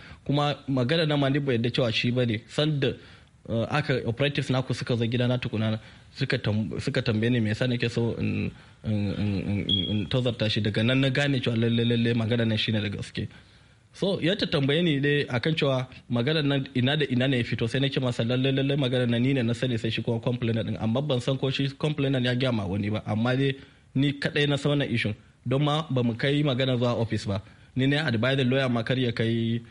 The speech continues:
eh, magana zuwa office, bari mu gama mu gani ko mu tambaye sa lalle, lalle mu tabbatar shi tukuna, in ya so a tu-, a, a tura magana zuwa, zuwa office. Daga nan sai suka kira ni, suka je da, suka kai ni gun director operation.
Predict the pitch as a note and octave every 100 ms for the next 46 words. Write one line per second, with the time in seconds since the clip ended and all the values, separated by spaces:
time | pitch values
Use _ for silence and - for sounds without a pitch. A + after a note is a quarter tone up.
0 | - - - A2 G2+ G2 G2 G2 G2+ G2
1 | - G#2+ G#2+ C3 A2 A#2+ A2+ A2 A2+ A2
2 | A2 C3 A#2+ B2 B2 G2+ G#2+ A2+ B2 B2+
3 | A2+ G2 A2 G#2+ G#2+ G#2+ A#2 A2+ A#2+ A2
4 | G#2+ A2+ G#2+ A2 B2+ B2 G2 G#2 A2+ -
5 | - - A#2 A#2 A#2+ A#2 - G#2 - -
6 | G2 F#2+ F#2+ - G#2+ B2 A#2+ G#2 G#2 A2
7 | G#2 - - G#2+ A2 G#2+ G2+ G2 - -
8 | - - - G#2 A#2 G#2+ G2+ G2 G2+ -
9 | - - - - - - B2 C#3+ E3+ F3+
10 | F3+ F3 F3 - E3 - - D#3+ D#3 D#3
11 | C#3 G#2+ A#2 D#3 D#3 C3+ B2+ A#2+ B2 A#2+
12 | A#2+ - D3 C#3+ C#3 C3+ C3+ A#2 B2 A#2
13 | A2 A2 A2+ G#2